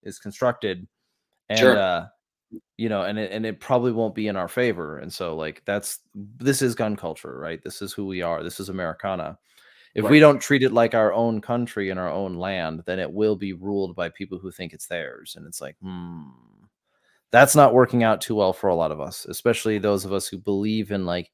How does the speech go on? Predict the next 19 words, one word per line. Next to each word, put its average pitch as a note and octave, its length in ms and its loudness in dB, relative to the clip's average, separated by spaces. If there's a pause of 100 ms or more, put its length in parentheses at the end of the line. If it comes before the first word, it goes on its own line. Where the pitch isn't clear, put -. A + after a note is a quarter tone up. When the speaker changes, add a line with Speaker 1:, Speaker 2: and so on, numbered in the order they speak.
Speaker 1:
human F#2 440 -4
rights. D2 520 -12 (680)
Speaker 2:
Mm-hmm. G#2 200 -6
Speaker 1:
They'll, G#2 320 0 (260)
you G#2+ 80 -2
know, F2 280 -2
that G2 260 0
the G#2+ 100 0
language A2 400 2
has G#2 140 -4
now G2 160 0
been F#2+ 200 -4
co-opted G2+ 720 2
by E2+ 540 -2
detractors, F2 840 -4
and D#2+ 180 -12
it's D#2+ 140 -10
all A#2 300 6
this G2 280 -8